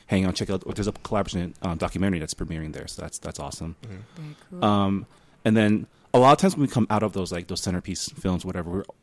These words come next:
Speaker 1: the feeling is always, like, at least for me, is like, I'm glad it got made. The writing's always a little off, right? I feel like
Speaker 3: Writing makes
Speaker 1: our,
Speaker 3: a
Speaker 1: our
Speaker 3: huge
Speaker 1: talent
Speaker 3: difference,
Speaker 1: is, like,
Speaker 3: you
Speaker 1: you
Speaker 3: know.
Speaker 1: know,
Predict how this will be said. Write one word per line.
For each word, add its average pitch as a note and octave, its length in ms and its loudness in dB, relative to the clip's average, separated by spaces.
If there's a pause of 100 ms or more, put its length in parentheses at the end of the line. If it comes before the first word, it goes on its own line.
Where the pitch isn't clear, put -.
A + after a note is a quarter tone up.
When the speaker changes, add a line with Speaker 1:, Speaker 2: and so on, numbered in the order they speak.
(120)
Speaker 1:
the B2 100 4
feeling D3 260 6
is B2 100 4
always, G2 320 0
like, G2+ 160 -4
at C#3 60 6
least D#3+ 140 8
for B2 80 4
me, G#2 100 6
is F2+ 80 0
like, F#2+ 160 -8
I'm G2+ 140 0
glad G#2+ 200 2
it B2 60 -2
got B2 160 2
made. F#2 560 -6 (760)
The A#2+ 80 6
writing's D3+ 340 4
always A#2+ 220 0
a - 40 -8
little F#2+ 200 0
off, - 320 -8 (380)
right? F#2+ 260 -8 (340)
I G2 40 -6
feel G2 200 -4
like F#2+ 320 -8 (560)
Speaker 3:
Writing G3+ 300 -2
makes D3+ 180 0
Speaker 1:
our, A2+ 120 4
Speaker 3:
a - 100 -4
Speaker 1:
our A#2+ 60 0
Speaker 3:
huge E3+ 120 -2
Speaker 1:
talent C#3 300 2
Speaker 3:
difference, G#2 140 0
Speaker 1:
is, - 60 -8
like, G2+ 280 -4
Speaker 3:
you F3+ 80 -8
Speaker 1:
you A#2 60 -4
Speaker 3:
know. F#2+ 60 -2
Speaker 1:
know, F#2+ 120 -6